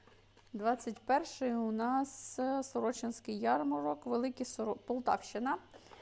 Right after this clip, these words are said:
Полтавщина — це бальзам для губ. У мене якраз не було бальзам, тепер буде. Так, двадцять друге.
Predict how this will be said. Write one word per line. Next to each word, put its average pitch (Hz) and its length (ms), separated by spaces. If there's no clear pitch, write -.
Полтавщина — 247 600
це 247 280
бальзам 214 640
для 202 460
губ. 196 140
У - 40
мене 208 100
якраз 196 320
не 185 60
було 185 200
бальзам, 226 340
тепер - 300
буде. 320 240
Так, 214 300
двадцять 240 480
друге. 233 380